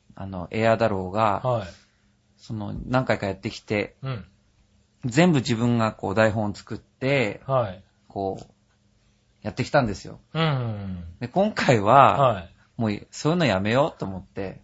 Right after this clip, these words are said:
Speaker 1: お！新たな。
Speaker 2: で、それでできるのかどうかわからないんだけど、
Speaker 1: はい。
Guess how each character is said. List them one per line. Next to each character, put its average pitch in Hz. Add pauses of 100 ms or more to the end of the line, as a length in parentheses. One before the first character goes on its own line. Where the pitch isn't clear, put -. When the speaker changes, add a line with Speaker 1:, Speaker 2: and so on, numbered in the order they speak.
Speaker 1:
お！ 175 (880)
新 156
た 117
な。 98
Speaker 2:
で、 - (300)
そ -
れ 160
で 170
で 135
き 208
る 202
の 143
か 101
ど 120
う 127
か -
わ 104
か 247
ら -
な 226
い 180
ん 156
だ 143
け 131
ど、 185
Speaker 1:
は 131
い。 -